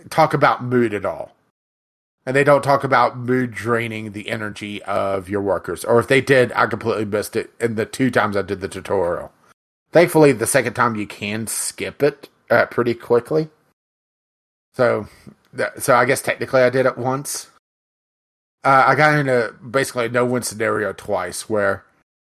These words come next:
uh, I was getting not enough money to, uh, uh, work my shop in the first game. And in the second game,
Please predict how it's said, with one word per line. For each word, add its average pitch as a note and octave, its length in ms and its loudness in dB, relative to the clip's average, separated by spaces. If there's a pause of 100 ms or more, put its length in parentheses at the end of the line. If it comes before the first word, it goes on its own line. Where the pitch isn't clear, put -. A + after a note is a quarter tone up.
(760)
uh, B2+ 380 2 (180)
I C3 80 4
was B2+ 260 -2
getting C3 640 -2 (180)
not A#2+ 380 0
enough C3 260 -2
money A#2 360 -2
to, A2+ 720 -4 (1300)
uh, A#2+ 300 6 (840)
uh, A2 240 4 (640)
work B2 200 4
my A2+ 120 0
shop A2 440 0 (120)
in A2+ 140 -4
the G#2+ 60 -4
first A2+ 320 0
game. B2 260 0
And A#2 120 -4
in A2+ 60 -6
the A2 80 -6
second B2 340 -2
game, G#2+ 360 -6